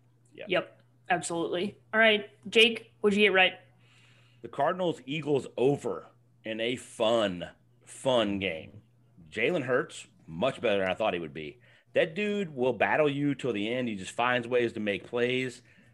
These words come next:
Speaker 1: The Cardinals defense, I don't know what in the hell they're doing half the time. It's one of the reasons I love the over in this game.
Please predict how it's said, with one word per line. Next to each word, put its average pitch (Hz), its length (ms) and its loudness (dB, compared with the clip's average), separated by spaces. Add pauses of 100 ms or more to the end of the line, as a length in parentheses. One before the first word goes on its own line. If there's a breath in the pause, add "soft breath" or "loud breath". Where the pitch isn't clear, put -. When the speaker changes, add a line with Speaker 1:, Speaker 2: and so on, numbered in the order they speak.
(300 soft breath)
Speaker 1:
The - 80 -20
Cardinals 156 380 2
defense, 135 440 -2
I 151 80 -2
don't 135 140 0
know 110 120 -2
what 110 420 -2
in 110 140 -8
the 104 80 -4
hell 120 360 -2
they're 117 160 4
doing 120 300 2
half 113 200 0
the 117 60 -14
time. 113 280 -2
It's 95 100 -10
one 117 140 -4
of 104 60 -4
the 104 40 -6
reasons 104 240 -6
I 101 100 0
love 101 280 2
the 98 100 -4
over 104 260 0
in 107 80 -2
this 101 160 -8
game. 113 440 -6